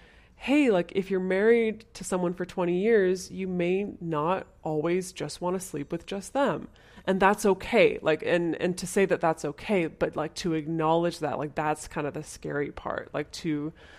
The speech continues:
bring into, like, to kind of put a spotlight on the fact that our narratives around love and sex and romance don't necessarily hold up all the time. I think, like, that's kind of the scary part, and why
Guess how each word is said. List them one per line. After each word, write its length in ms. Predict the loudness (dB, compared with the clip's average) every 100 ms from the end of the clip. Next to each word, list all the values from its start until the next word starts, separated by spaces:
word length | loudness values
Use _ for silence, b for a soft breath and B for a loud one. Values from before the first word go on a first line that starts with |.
| B B -20 -2
bring 260 | 2 4
into, 320 | 4 2 -2 -8
like, 140 | -8
to 60 | -8
kind 140 | -6
of 80 | -6
put 160 | -2 -2
a 60 |
spotlight 520 | -4 -2 -2 0 -2 -2
on 140 | -4
the 60 | -6
fact 360 | -6 -6 -6
that 100 | -4
our 120 | 0 0
narratives 640 | 0 0 0 0 -4 -6
around 720 | -8 -8 -4 -2 -2 -2 -6 -10 B B B -8
love 360 | 0 2 2 -2
and 160 | -6
sex 320 | -6 -6 -8
and 160 | -10 -8
romance 800 | -4 -2 0 0 -2 -6 -10 -14 -16 -4
don't 240 | 0 0
necessarily 680 | -2 -6 -6 -6 -6 -6 -8
hold 400 | -8 -6 -4 0
up 240 | 0 0 -2
all 160 | -2 -2
the 100 | -4
time. 540 | -6 -2 0 0 -2
I 100 | -4
think, 380 | 0 0 0 0
like, 220 | -4 0
that's 280 | 4 4 2
kind 220 | -2 -2
of 80 | -2
the 80 | -4
scary 420 | -10 -8 -6 -6
part, 460 | -8 -6 -6 -6 -6
and 180 | -8 -4
why 500 | -2 0 0 -2